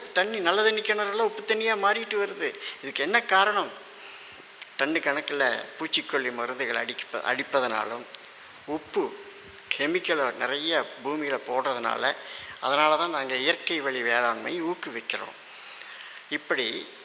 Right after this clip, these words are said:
ஒரு வாழத்தகுந்த ஒரு சூழலை உங்கள் மகனுக்கு நாங்கள் விட்டுச் செல்ல வேண்டும். ஏனென்றால், அவர்களிடம் கடன் வாங்கி நாங்கள் வாழ்ந்து கொண்டிருக்கிறோம். வருங்கால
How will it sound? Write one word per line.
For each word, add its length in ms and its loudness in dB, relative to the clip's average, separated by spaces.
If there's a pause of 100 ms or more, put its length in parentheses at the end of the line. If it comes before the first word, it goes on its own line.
(360)
ஒரு 220 0
வாழத்தகுந்த 1200 4
ஒரு 180 0
சூழலை 580 2 (460)
உங்கள் 300 -2
மகனுக்கு 560 -4
நாங்கள் 320 -2
விட்டுச் 360 -4
செல்ல 220 2
வேண்டும். 320 -10 (2500)
ஏனென்றால், 640 4 (120)
அவர்களிடம் 720 2
கடன் 340 4
வாங்கி 380 2
நாங்கள் 360 2
வாழ்ந்து 380 2
கொண்டிருக்கிறோம். 640 -4 (380)
வருங்கால 560 6